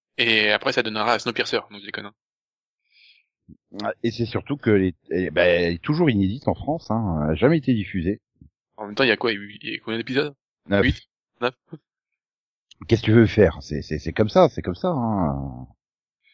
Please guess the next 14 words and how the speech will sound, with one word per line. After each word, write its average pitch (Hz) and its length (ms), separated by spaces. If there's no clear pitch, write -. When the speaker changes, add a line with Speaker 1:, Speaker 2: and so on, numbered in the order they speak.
Speaker 2:
Sinon, 202 300
à 180 60
partir 165 280
du 165 60
cinq 185 240
février 165 380
quatre-vingt-quatorze, 143 880
on 120 100
se 123 140
posait, 139 500
euh, 101 260
une 113 160
sacrée 120 320
question. 143 440